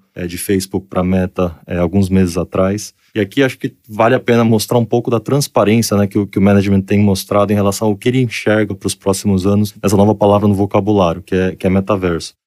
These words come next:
E pela primeira vez, né, nesse trimestre, a empresa reportou um pouquinho mais de, é, cor em relação ao que, que ela imagina pros próximos anos em relação a gastos, né, porque a gente tá falando de um negócio totalmente transformacional,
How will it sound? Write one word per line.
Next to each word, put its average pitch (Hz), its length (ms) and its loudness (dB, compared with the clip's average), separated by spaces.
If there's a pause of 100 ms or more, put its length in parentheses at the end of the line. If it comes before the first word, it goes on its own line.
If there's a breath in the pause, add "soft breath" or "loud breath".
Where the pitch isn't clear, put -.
(120)
E 104 440 2
pela 113 120 2
primeira 120 240 2
vez, 113 220 2
né, 110 100 4
nesse 101 220 2
trimestre, 104 640 0 (120)
a 95 240 -2
empresa 95 360 -2
reportou 95 600 -4
um 95 100 -2
pouquinho 147 320 -2
mais 117 300 2
de, 95 560 -2
é, 90 280 -6
cor 120 320 -2 (120)
em 101 80 -6
relação 98 420 -2
ao 98 60 -4
que, - 100 -14
que - 80 -8
ela 101 320 0
imagina 104 680 2 (120)
pros 104 160 -6
próximos 98 640 -2
anos 95 320 0
em 101 60 -2
relação 98 420 0
a 92 140 2
gastos, 95 500 -2
né, 95 140 -2
porque 101 140 -6
a - 20 0
gente 101 180 -2
tá 101 80 -6
falando 101 240 0
de 107 100 -4
um 107 40 0
negócio 101 400 0
totalmente 110 460 0
transformacional, 98 920 -2